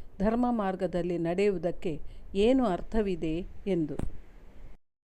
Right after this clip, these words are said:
ಆದರೆ ದುಷ್ಟತನ ಮಾಡುವ ಆತ್ಮಕ್ಕೆ ಏನು ಪ್ರಾಪ್ತಿಯಾಗುತ್ತದೆಯೋ ಅದನ್ನು ನೋಡಿ. ದುಷ್ಟತನ ಮಾಡುವ ಹೃದಯ ಯಾವಾಗಲೂ ಚಂಚಲವಾಗಿರುತ್ತದೆ,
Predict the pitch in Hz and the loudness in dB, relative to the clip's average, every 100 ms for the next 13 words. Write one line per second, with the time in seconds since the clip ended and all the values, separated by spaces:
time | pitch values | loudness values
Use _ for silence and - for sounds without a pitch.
0 | _ - - - - - - - - - | _ -16 -10 -8 -6 -8 -8 -12 -12 -10
1 | - - - - - - - - - - | -8 -8 -8 -8 -8 -10 -12 -14 -12 -8
2 | 202 226 233 233 220 - - - - 190 | 2 4 6 4 2 -2 -8 -10 -6 2
3 | 294 - 311 294 269 233 220 220 220 185 | 4 6 6 6 4 4 2 2 2 2
4 | 226 233 214 - 208 151 - - - - | 0 -2 -2 0 0 -2 -6 -6 -2 4
5 | 247 320 311 220 226 226 254 233 220 220 | 6 8 6 4 4 4 6 6 6 4
6 | 202 185 180 180 202 - - 185 254 269 | 4 4 4 2 0 -4 -6 2 4 6
7 | 240 180 147 143 - - - - - - | 6 4 2 -4 -10 -10 -12 -10 -10 -2
8 | 220 - 269 269 226 214 202 196 180 180 | 0 4 6 6 4 4 2 2 0 2
9 | 180 220 240 156 - - - - 180 190 | 4 4 4 2 -4 -6 -6 0 4 4
10 | 214 233 220 226 262 320 220 208 269 247 | 6 6 6 2 2 2 0 2 4 6
11 | 214 196 175 208 - 165 190 | 6 4 2 -2 0 0 0